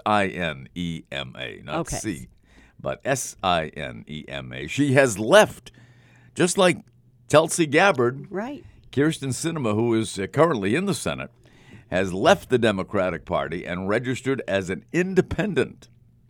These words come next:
Speaker 1: Sinema made the announcement last night by publishing an op-ed in the Arizona Republic. The senator cited increasingly partisan interests and radicalization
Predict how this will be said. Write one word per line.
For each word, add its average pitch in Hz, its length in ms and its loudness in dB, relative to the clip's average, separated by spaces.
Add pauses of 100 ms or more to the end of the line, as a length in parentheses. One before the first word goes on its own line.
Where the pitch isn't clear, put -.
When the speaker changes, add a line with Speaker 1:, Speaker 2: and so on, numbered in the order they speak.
(560)
Speaker 1:
Sinema 107 420 -2
made 101 240 0
the 101 120 2
announcement 104 500 -2
last 113 380 -2
night 165 320 2 (720)
by 76 140 -4
publishing 120 580 0
an 92 200 -4
op-ed 131 480 2
in 107 100 2
the 87 220 -2
Arizona 120 640 2
Republic. 110 680 -2
The - 60 -18
senator 107 460 -2
cited 104 500 0 (540)
increasingly 101 1000 -2
partisan 139 720 -2
interests 147 560 -4
and 85 260 -2 (520)
radicalization 143 1300 2